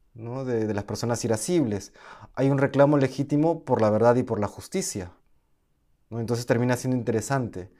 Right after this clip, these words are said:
cómo, cómo el, la forma en que se presenta es errada, pero hay algo legítimo detrás de eso,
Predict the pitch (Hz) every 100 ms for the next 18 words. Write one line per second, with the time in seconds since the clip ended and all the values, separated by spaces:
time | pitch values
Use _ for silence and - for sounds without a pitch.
0 | _ _ _ - 123 123 127 - 135 139
1 | 135 - 123 120 127 127 - 170 180 175
2 | 175 151 151 127 135 156 147 143 131 139
3 | - 135 135 131 156 - _ _ _ _
4 | _ _ - 127 127 131 135 131 113 127
5 | 127 123 120 131 - - - 110 107 110
6 | 107 104 101 - -